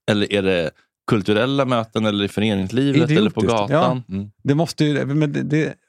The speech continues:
Speaker 2: folk har så lite tid nu, antar de i
Speaker 1: Mm.
Speaker 2: alla fall, att vi inte har tid att, eh, reflektera alls eller,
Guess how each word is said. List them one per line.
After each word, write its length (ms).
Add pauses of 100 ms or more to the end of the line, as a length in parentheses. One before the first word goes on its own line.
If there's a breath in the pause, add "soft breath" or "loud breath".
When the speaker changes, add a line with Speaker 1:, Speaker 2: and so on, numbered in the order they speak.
(120)
Speaker 2:
folk 140
har 80
så 80
lite 280
tid 300
nu, 220
antar 540
de 260 (220)
i 40
Speaker 1:
Mm. 60
Speaker 2:
alla 120
fall, 200 (320 loud breath)
att 140
vi 60
inte 180
har 40
tid 220
att, 220
eh, 60
reflektera 640
alls 200
eller, 220